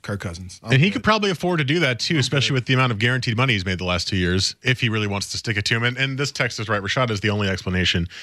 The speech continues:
Speaker 2: This is as personal as it can be. It makes no business or strate-, or strategic sense. I think the fact that the only team that could acquire him is the Browns is even more of a personal thing. Like, look, if
Speaker 1: Can
Speaker 2: you
Speaker 1: they do
Speaker 2: hate,
Speaker 1: that?
Speaker 2: if you hate us this much, we're gonna, yeah,
Speaker 1: Go
Speaker 2: we're,
Speaker 1: play for
Speaker 2: we're gonna re-,
Speaker 1: Cleveland.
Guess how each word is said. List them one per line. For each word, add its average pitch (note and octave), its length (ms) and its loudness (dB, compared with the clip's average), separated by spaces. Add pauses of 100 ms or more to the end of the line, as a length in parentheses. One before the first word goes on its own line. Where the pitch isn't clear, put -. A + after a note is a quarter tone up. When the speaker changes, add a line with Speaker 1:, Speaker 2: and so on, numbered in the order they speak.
(160)
Speaker 2:
This A2 120 4
is G#2+ 60 4
as G2+ 140 4
personal G#2 340 2
as F2 100 -2
it F#2+ 100 -4
can F2+ 120 -6
be. F#2 140 2
It F2 60 0
makes F#2 220 -2
no G#2 140 6
business G2 420 2
or F#2+ 60 0
strate-, G2 460 0
or G2+ 160 4
strategic G2+ 500 2
sense. F#2+ 380 2 (500)
I C3+ 60 4
think F#3 160 2
the E3 80 0
fact D#3 320 0
that C#3 160 -2
the B2+ 100 0
only C#3 300 2
team C3 180 0
that A#2+ 140 0
could A2 100 -4
acquire A#2 400 0
him A2+ 160 0
is G2+ 140 -2
the G2 80 -8
Browns G2+ 420 0
is G2 100 0
even G2 200 2
more F#2+ 180 4
of G2 80 2
a G#2 60 0
personal A2+ 400 2
thing. C3 320 2 (420)
Like, A2+ 280 4
look, G2 340 -4 (520)
if B2 140 0
Speaker 1:
Can - 80 -2
Speaker 2:
you E3 80 2
Speaker 1:
they D3 80 0
do F3+ 60 0
Speaker 2:
hate, G#3 80 -4
Speaker 1:
that? F3 240 -6
Speaker 2:
if C#3+ 180 0
you G3+ 160 -2
hate G#3 240 0
us E3 160 -2
this E3+ 240 0
much, B2 480 0 (920)
we're A3+ 100 4
gonna, A3 180 2 (560)
yeah, G#3 140 2 (160)
Speaker 1:
Go - 80 -10
Speaker 2:
we're, G#3 140 4
Speaker 1:
play A#3 40 4
for G#3 80 0
Speaker 2:
we're D4+ 80 4
gonna G#4+ 120 4
re-, A4 80 4
Speaker 1:
Cleveland. A4 180 0